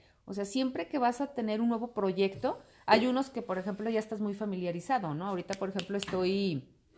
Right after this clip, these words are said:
em, estoy grabando para una empresa que son de, de un es-, despacho contable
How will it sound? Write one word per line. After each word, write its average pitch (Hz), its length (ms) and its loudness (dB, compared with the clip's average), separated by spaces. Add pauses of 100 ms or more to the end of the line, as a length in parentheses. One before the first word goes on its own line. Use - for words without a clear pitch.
(260)
em, 156 720 0 (480)
estoy 196 300 2
grabando 208 460 6
para 202 200 2
una 185 140 0
empresa 208 640 2 (540)
que 190 140 2
son 180 260 -2
de, 185 220 2
de 185 140 -4
un 175 140 -2
es-, 247 220 -4
despacho 190 580 -2
contable 190 560 2